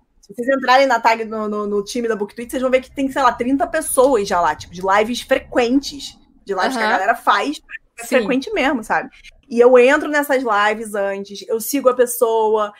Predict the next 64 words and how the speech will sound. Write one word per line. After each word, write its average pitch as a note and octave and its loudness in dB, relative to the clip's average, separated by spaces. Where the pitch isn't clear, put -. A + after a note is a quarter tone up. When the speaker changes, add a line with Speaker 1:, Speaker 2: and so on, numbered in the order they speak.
Speaker 1:
eu A3+ 0
vejo B3+ 2
como B3 0
a - 0
pessoa A#3+ 0
é, A3+ 4
eu A3+ -4
faço A#3+ 0
exatamente C#4+ 0
esse C4+ -8
movimento B3+ -2
que - -20
você A#3+ -6
faz, G3+ -2
assim, F3+ -14
sabe? F3+ -4
Tipo, - -12
de G#3 -10
fazer B3 2
um C4+ 4
lurk, B3 0
de A3 -12
ver B3 4
como B3+ 2
é, A#3+ 8
de A3+ -8
como C4 -2
ela A#3+ 2
trata A3+ 0
o - -16
chat, A3+ 2
de G#3+ -18
como B3 -4
ela A#3 4
conversa, A3+ 0
que A#3+ -14
tipo A#3 -18
de A3+ -8
relação A3+ -2
que A3+ -6
ela A3 -2
tem A3+ -12
com A#3+ -8
as A#3 -10
pessoas. D4+ -2
E C4+ -2
aí C#4 4
eu C#4 6
pego B3 2
e, A#3+ -10
e B3 -8
faço A#3 -4
o A#3+ -10
convite A#3 -8
pra A3 -8
Book A3 -14
Twitch A3 -12
pra G#3 -12
ver G#3 -10
se G#3+ -10
ela G#3+ -6
quer F#3+ -12
fazer G3+ -8
parte. - -10